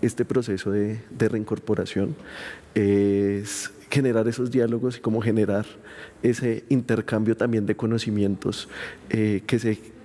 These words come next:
generaron durante la guerra y conocimientos que tenemos nosotros,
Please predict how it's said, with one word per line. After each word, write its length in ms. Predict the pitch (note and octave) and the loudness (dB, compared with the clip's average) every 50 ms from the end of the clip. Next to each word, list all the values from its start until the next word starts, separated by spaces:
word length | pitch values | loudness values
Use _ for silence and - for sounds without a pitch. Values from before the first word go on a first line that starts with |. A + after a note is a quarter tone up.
| - - - - - | -20 -20 -18 -8 -2
generaron 520 | - C#3 A#2+ A2+ A2 G#2+ A2 A#2+ C#3+ E3+ D3 | 0 0 2 2 2 2 2 2 2 0 0
durante 340 | D3 C#3 C#3 C3 B2+ C#3 B2 | 0 0 0 0 0 0 0
la 100 | A#2 G#2+ | -2 0
guerra 320 | F#2 A2+ A2+ - E3 E3 | 2 2 2 2 2 0
y 60 | D#3+ | 0
conocimientos 760 | D3 - - - C3 A#2 A2+ G#2+ - G#2 G#2+ G2+ - A2 G#2+ | -2 -4 -4 -2 0 0 0 -2 -2 -2 -2 0 0 -2 0
que 120 | - B2 | 0 -2
tenemos 340 | - - A#2+ A2 G#2 G#2 G#2 | 0 0 0 0 2 2 2
nosotros, 540 | G#2+ A#2 A#2 - F#2+ - - - G2+ - - | 0 0 0 0 -2 -2 -2 -4 -6 -6 -8